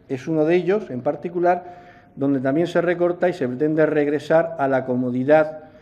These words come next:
de las épocas de la dictadura, donde se sentían, sin duda alguna, los antecesores del Partido Popular muy cómodos.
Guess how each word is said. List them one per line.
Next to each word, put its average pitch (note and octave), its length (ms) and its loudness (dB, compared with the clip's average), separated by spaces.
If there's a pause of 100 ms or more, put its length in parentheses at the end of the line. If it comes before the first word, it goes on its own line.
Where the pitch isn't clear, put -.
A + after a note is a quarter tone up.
(260)
de C3 120 -2
las C3 260 -2
épocas D3+ 880 2
de B2+ 260 -4
la B2+ 100 2
dictadura, B2+ 840 2 (400)
donde E3 380 4
se D3+ 160 -4
sentían, D3+ 600 2
sin C3 200 -2
duda C#3+ 180 4
alguna, D3 460 4 (560)
los C3+ 580 2
antecesores C3+ 640 2
del C3 140 2
Partido C3+ 320 4
Popular C#3+ 380 6
muy C#3 220 6
cómodos. G2 540 -4